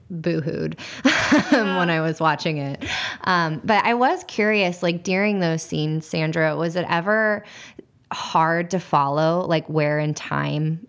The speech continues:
Speaker 1: it was? Or do you feel like it was pretty easy, um,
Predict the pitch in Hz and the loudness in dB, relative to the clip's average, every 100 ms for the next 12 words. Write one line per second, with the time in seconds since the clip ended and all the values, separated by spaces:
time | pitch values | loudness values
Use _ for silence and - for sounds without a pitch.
0 | - 175 180 190 226 254 214 170 165 170 | -2 0 2 2 2 0 0 0 0 -2
1 | 180 170 180 170 160 156 160 - 175 156 | 0 0 2 2 2 0 -4 -2 -2 -2
2 | - 165 156 151 147 139 147 - - - | 0 0 0 -2 -4 -4 -6 -8 -16 -18
3 | - 165 165 139 143 139 | -4 0 2 2 -2 -2